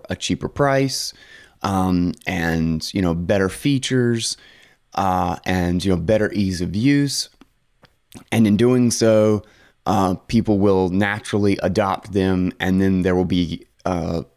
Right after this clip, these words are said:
huge systemic risk to the overall system because, you know, if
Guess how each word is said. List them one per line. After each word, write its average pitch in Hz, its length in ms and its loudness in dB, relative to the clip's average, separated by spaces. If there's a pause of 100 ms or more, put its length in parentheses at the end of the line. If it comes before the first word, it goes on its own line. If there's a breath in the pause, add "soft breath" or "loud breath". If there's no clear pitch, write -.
(140)
huge 131 600 2
systemic 104 680 0
risk 95 520 -2
to 90 260 -2
the 90 200 0
overall 90 760 0
system 98 800 -2 (520 loud breath)
because, 110 960 0
you 107 160 2
know, 95 420 0 (120)
if 92 280 -2